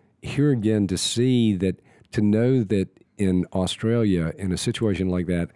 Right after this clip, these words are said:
and going into covid, that people are using my book as a, as a tool to guide them, that's extremely cool. But I will tell you this, in Australia, the federal government's handling of the bushfires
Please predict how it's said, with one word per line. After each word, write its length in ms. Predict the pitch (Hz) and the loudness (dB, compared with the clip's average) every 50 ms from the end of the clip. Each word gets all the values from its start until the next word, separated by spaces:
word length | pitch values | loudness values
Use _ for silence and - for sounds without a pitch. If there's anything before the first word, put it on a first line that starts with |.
| - - - _ _ _ _ - | -16 -20 -20 _ _ _ _ -6
and 300 | 110 110 120 139 139 120 | -2 0 0 2 0 0
going 300 | 110 117 110 107 101 101 | 2 2 2 2 2 2
into 180 | 98 92 87 82 | 2 2 0 -2
covid, 600 | - - 92 95 101 98 85 87 82 80 80 78 | -2 -2 -2 0 0 0 0 0 -2 -2 -4 -4
that 160 | 90 - - | -6 -6 -4
people 280 | - 110 113 - 113 104 | -2 -4 -2 -2 0 0
are 120 | 95 87 | 0 0
using 640 | 85 87 90 95 101 101 87 90 98 92 87 90 87 82 92 | 0 0 0 2 0 0 0 0 -2 -2 0 -2 -2 -2 -4
my 160 | 87 85 82 | -4 -4 -4
book 480 | 80 80 98 101 107 104 87 - - - _ - - - _ _ _ - | -4 -2 -2 0 0 0 -2 -4 -8 -20 _ -20 -20 -20 _ _ _ -6
as 200 | - 95 87 82 | -4 -2 0 0
a, 120 | 90 90 85 - - - | 0 -2 -2 -4 -6 -4
as 240 | 90 85 80 - - _ _ - | -4 -2 -4 -6 -12 _ _ -6
a 100 | 107 92 | -4 -4
tool 500 | - - - - 113 120 135 127 110 101 | -4 -4 -2 0 2 2 2 2 0 0
to 80 | 85 90 | -2 -2
guide 380 | 78 87 87 90 107 123 127 131 | -2 -2 -2 -2 -2 -2 0 0
them, 220 | 135 131 131 123 _ _ - - - - _ _ - | -2 -2 -4 -6 _ _ -20 -20 -20 -20 _ _ -10
that's 440 | 104 90 101 113 127 104 - - - - - | -6 -2 -2 -2 -2 -2 -4 -8 -8 -8 -10
extremely 580 | 87 - - - 107 104 107 107 92 87 85 | -8 -6 -4 -2 0 0 0 2 0 0 -2
cool. 280 | - - 117 117 113 101 | -2 0 0 2 2 0
But 120 | 87 90 | 0 0
I 60 | 87 | 0
will 260 | 90 90 107 131 135 123 | 0 0 0 0 0 0
tell 160 | - 120 104 | -2 -2 0
you 160 | 92 92 87 | 0 0 0
this, 320 | 95 107 113 98 - - - _ _ _ _ _ _ _ _ _ _ _ - | 0 0 -2 -2 -4 -8 -12 _ _ _ _ _ _ _ _ _ _ _ -2
in 100 | 110 101 | 0 0
Australia, 680 | 98 95 92 - - 135 139 147 151 131 110 101 95 87 82 - - | 2 0 0 0 0 0 0 0 2 2 2 2 0 -2 -6 -10 -14
the 260 | 107 92 85 101 92 82 76 92 | -12 -6 -2 -2 -2 -2 -4 -10
federal 400 | - - 131 131 139 143 117 104 | -6 -4 -2 0 2 0 0 0
government's 680 | 92 98 101 104 101 104 95 90 90 87 87 - - - | 0 -2 -2 -2 0 0 0 2 0 0 -2 -2 -4 -8
handling 600 | 78 98 85 101 104 107 104 101 98 95 92 90 | -8 -4 -2 -2 0 0 0 0 0 0 -2 -2
of 160 | 80 85 80 | -4 -6 -6
the 60 | 90 | -8
bushfires 760 | 82 - 95 95 90 - - 92 87 87 85 82 80 78 - | -6 -2 -2 -2 -2 -4 -6 -4 -4 -2 -2 -2 -4 -4 -6